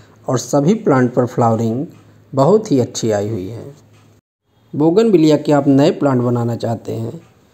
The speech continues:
तो आप इन्हें rainy season में cut करके लगाएं तो cutting बहुत ही अच्छे से ग्रो हो जाती है। तो दोस्तों, उम्मीद है आज का वीडियो आप लोगों को पसंद आया होगा।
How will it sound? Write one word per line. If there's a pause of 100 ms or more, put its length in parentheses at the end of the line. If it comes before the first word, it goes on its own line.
(340)
तो
आप
इन्हें
rainy
season
में
cut
करके
लगाएं (680)
तो (320)
cutting
बहुत
ही
अच्छे
से (420)
ग्रो
हो
जाती
है। (2250)
तो
दोस्तों, (640)
उम्मीद
है (340)
आज
का
वीडियो
आप
लोगों
को
पसंद
आया
होगा।